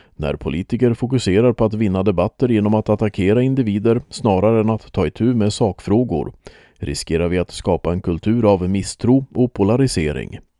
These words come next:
För att bygga förtroende och engagera fler medborgare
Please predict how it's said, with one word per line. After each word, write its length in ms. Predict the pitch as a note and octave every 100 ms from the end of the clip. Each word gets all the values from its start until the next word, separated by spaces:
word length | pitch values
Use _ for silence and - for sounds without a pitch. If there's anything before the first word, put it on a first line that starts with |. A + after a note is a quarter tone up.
| _ _ - - - _ -
För 220 | D#2+ D#2
att 160 | F#2
bygga 300 | - F#2 E2
förtroende 560 | F#2 F#2+ - E2+ G#2+ A#2+
och 160 | A#2+ -
engagera 580 | A2 A#2 - F#2 G#2
fler 340 | G2 F#2 A#2 C3+
medborgare 680 | C3+ G#2 F2 G#2+ A2 A2+